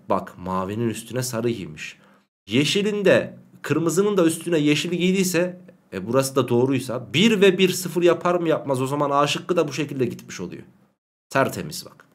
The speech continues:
Bu da gitti, bu da gitti. Şimdi beyaz, mavinin üstüne beyaz, mavinin üstüne beyaz giyebilir mi? Giyebilir. Ki zaten kalan iki şık da böyle. Kırmızının üstüne yeşil, bak kırmızının üstüne yeşil giyerse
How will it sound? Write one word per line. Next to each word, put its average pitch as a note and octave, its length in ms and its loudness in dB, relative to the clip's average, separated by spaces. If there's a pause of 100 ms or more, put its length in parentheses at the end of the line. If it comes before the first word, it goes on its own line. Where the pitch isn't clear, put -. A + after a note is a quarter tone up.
Bu B2+ 100 -4
da C3 80 4
gitti, C3+ 440 -6 (400)
bu G#2+ 80 -4
da F2+ 80 -2
gitti. - 320 -12 (280)
Şimdi E3+ 420 0 (1120)
beyaz, E3+ 520 6 (640)
mavinin D#3+ 580 6
üstüne E3 480 0
beyaz, A2 520 2 (360)
mavinin C3+ 520 0
üstüne D3+ 440 -4
beyaz C#3+ 320 4
giyebilir C3+ 400 0
mi? F#3+ 180 -8
Giyebilir. A3 680 -4 (380)
Ki A2+ 100 -8
zaten A#2+ 380 0
kalan B2 300 0
iki C3 180 -4
şık - 180 -6
da F3 140 0
böyle. A#2+ 220 -2 (800)
Kırmızının F#3 640 4
üstüne G#3+ 380 -2
yeşil, F#3 460 4 (240)
bak - 240 -10 (180)
kırmızının G3 480 0
üstüne G#3 320 -2
yeşil G3 320 2
giyerse F#3 640 0